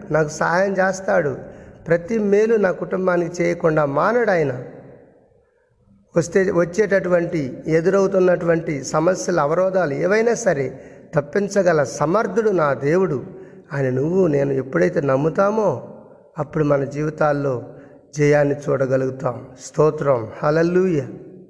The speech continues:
పరిశుద్ధ గ్రంథంలో నుండి రోమీలకు రాసిన పత్రిక, భక్తుడైన పౌలు గారు రోమీ సంఘానికి రాసినటువంటి లేఖ, పత్రిక ఎనిమిదవ అధ్యాయం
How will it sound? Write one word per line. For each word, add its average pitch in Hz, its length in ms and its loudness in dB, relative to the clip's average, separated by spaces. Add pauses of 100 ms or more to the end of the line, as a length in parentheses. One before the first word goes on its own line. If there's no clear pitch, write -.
(760)
పరిశుద్ధ 202 360 -2
గ్రంథంలో 160 560 2
నుండి 160 500 0 (880)
రోమీలకు 190 560 2
రాసిన 147 340 -2
పత్రిక, 175 640 -2 (760)
భక్తుడైన 147 420 0
పౌలు 143 300 0
గారు 160 400 -2 (1300)
రోమీ 175 260 4
సంఘానికి 156 600 -2
రాసినటువంటి 135 680 -2
లేఖ, 151 280 0 (600)
పత్రిక 160 580 -2 (1000)
ఎనిమిదవ 208 400 2
అధ్యాయం 151 760 0